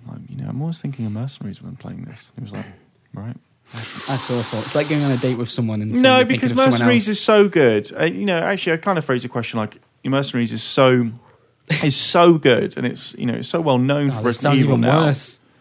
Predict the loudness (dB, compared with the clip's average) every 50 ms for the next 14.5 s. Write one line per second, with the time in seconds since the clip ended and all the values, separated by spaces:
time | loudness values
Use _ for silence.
0 | _ _ 0 2 2 2 2 0 -4 -10 -6 -4 0 0 0 0 2 0 0 0
1 | -2 -2 0 -2 -2 -2 -2 -2 0 0 -2 -2 -2 -2 -2 -2 -2 -4 -4 -2
2 | -2 0 0 2 4 6 8 8 6 6 2 -2 -4 -4 -4 -2 -2 -2 -4 -4
3 | -8 -14 -12 -2 0 2 2 2 2 2 4 6 6 6 6 6 6 6 6 6
4 | 8 6 6 4 0 -2 -2 -2 -2 0 0 0 0 -2 -4 -6 -4 -2 -2 -2
5 | -2 -2 -6 -12 _ _ _ _ _ _ _ _ _ _ _ _ _ _ _ _
6 | _ -12 -8 -6 -6 -6 -4 -2 -2 -2 0 0 -2 -2 -4 -6 -10 -10 -6 -4
7 | -4 -4 -4 -4 -4 -4 -4 -4 -6 -10 -12 -12 -8 -10 -10 -8 -8 -10 -10 -10
8 | -14 -12 -12 -10 -10 -10 -12 -14 -14 -8 -6 -6 -6 -6 -8 -8 -8 -4 -2 0
9 | 0 0 -2 -2 -2 -2 -2 -2 -4 -6 -6 -6 -6 -6 -8 -10 -10 -8 -8 -8
10 | -10 -10 -10 -8 -8 -8 -8 -8 -8 -10 -10 -8 -10 -10 -8 -8 -8 -8 -8 -10
11 | -12 -18 -20 -20 -20 -20 _ _ -10 -8 -6 -6 -8 -8 -10 -8 -6 -6 -6 -6
12 | -8 -10 -10 -10 -10 -10 -12 -12 -12 -14 -12 -10 -12 -12 -12 -14 -14 -14 -14 -14
13 | _ _ _ _ -20 _ _ _ -20 -14 -4 -2 -2 -2 -2 -6 -10 -10 -6 -6
14 | -6 -6 -4 -6 -6 -6 -6 -6 -8 -10